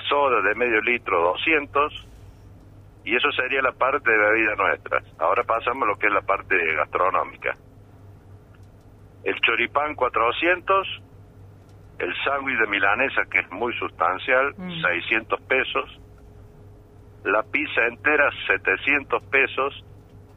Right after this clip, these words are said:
Speaker 1: la porción de pizza cien, las empanadas por unidad ciento cincuenta, media docena setecientos,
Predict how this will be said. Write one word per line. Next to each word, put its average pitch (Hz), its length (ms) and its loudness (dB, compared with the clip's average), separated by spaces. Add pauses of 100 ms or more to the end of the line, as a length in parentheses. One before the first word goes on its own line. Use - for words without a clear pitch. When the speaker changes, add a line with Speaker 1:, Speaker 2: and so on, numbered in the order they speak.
(800)
Speaker 1:
la 92 140 2
porción 113 500 0
de 123 100 2
pizza 131 360 -4 (120)
cien, 143 360 2 (1800)
las 104 200 0
empanadas 113 760 2 (160)
por 95 140 -2
unidad 127 440 0 (180)
ciento 123 340 0
cincuenta, 160 720 -2 (1200)
media 123 340 2
docena 117 500 2 (120)
setecientos, 151 880 0